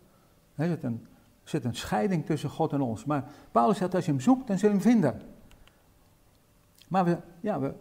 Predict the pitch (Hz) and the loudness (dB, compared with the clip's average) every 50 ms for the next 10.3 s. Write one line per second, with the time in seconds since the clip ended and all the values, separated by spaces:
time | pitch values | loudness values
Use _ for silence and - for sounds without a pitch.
0 | - - - 143 147 208 - 165 185 127 131 139 165 240 233 208 151 143 156 - | -16 -10 -6 -6 -6 -4 -2 0 0 2 4 4 6 6 6 6 6 4 4 4
1 | 202 - - 156 - - - 165 143 127 190 - 226 - - 254 240 226 220 220 | 2 4 4 2 2 2 2 2 2 4 4 2 2 4 6 6 6 8 6 6
2 | 196 170 170 160 - - 147 117 110 107 - - - - - - - - - - | 4 4 4 2 2 2 0 0 0 -4 -8 -14 -20 -20 -20 -20 -18 -18 -16 -16
3 | - - - - - - - _ _ _ _ _ _ _ _ _ _ _ _ _ | -18 -20 -20 -20 -20 -20 -20 _ _ _ _ _ _ _ _ _ _ _ _ _
4 | _ _ _ _ _ _ _ _ _ _ _ _ _ _ _ _ _ _ _ _ | _ _ _ _ _ _ _ _ _ _ _ _ _ _ _ _ _ _ _ _
5 | _ _ _ _ _ _ _ 139 165 180 120 90 - - - - - - - - | _ _ _ _ _ _ _ 2 4 4 4 2 0 -6 -16 -20 -20 -20 -20 -20
6 | - - _ - - _ _ _ _ _ - - _ - - - - - - - | -20 -20 _ -20 -20 _ _ _ _ _ -20 -20 _ -20 -20 -20 -20 -20 -20 -20
7 | - - - - - - - - - - 190 196 165 202 170 - 175 175 156 151 | -20 -20 -20 -20 -20 -20 -20 -18 2 4 6 6 6 4 2 0 0 0 0 0
8 | - - - - 165 180 175 - - 147 143 131 127 - - - 131 135 135 127 | -2 -4 -4 -2 -2 -2 -2 -2 -2 0 0 0 0 -2 -4 -4 -4 -2 -2 -2
9 | 139 180 202 190 160 - 127 - 135 - - 156 147 139 135 143 - 170 175 165 | -2 -2 -2 -2 -2 -4 -4 -6 -6 -6 -6 -4 -2 -2 -2 -2 -2 -2 0 0
10 | - 123 117 117 139 | 0 0 -2 -2 -4